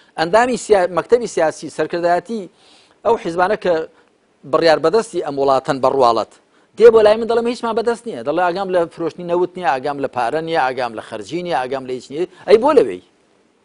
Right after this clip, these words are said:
ئەی چ حیزباتێکە تۆ دەکەی؟ لەبەرەوە کاک دانا، ئەگەر ئێمە ورد سەرنج دەین و هەموو شتەکان وەک خۆیان ببینین، لە ڕاستیدا حیزب بە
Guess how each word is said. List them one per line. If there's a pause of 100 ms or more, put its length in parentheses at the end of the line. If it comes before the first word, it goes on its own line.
(600)
ئەی
چ (120)
حیزباتێکە
تۆ
دەکەی؟ (500)
لەبەرەوە
کاک
دانا، (720)
ئەگەر
ئێمە (1400)
ورد (100)
سەرنج (100)
دەین (460)
و (1200)
هەموو
شتەکان
وەک
خۆیان
ببینین، (340)
لە
ڕاستیدا (480)
حیزب (640)
بە